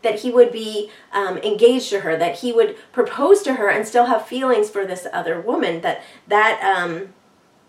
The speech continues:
that wasn't unacceptable to her, which should not come as a surprise to anyone. Um, good for her for standing for her values. And it shouldn't surprise us that God feels the same way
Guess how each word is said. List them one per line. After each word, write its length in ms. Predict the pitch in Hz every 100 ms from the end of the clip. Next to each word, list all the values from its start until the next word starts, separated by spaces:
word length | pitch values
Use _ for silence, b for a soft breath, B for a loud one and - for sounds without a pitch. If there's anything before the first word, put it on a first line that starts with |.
| _
that 180 | 220 -
wasn't 280 | 240 240 220
unacceptable 760 | 233 247 240 220 214 196 165 165
to 120 | 165
her, 260 | - 139 180
which 180 | 247
should 440 | - - 254 247 220
not 400 | 196 202 - -
come 320 | 208 202 240 B B B -
as 340 | 175 208 220
a 80 | -
surprise 680 | 226 285 - 156 156 226 - 202
to 220 | - 190
anyone. 600 | - 156 165 165 160 320 - B B -
Um, 300 | 190 180 190
good 180 | 165 -
for 180 | 214
her 260 | 254 220 226
for 380 | 240 220 208 202
standing 480 | - 196 185 185 190
for 160 | 190
her 160 | 202 214
values. 640 | 165 160 175 202 247 - B B B B -
And 320 | 254 277 269
it 180 | 277 294
shouldn't 260 | 349 392 349
surprise 440 | 302 285 247 254
us 140 | 254
that 200 | 240 226
God 300 | 196 208 233
feels 300 | - 226 220
the 80 | 208
same 280 | 202 196 190
way 380 | 165 127 101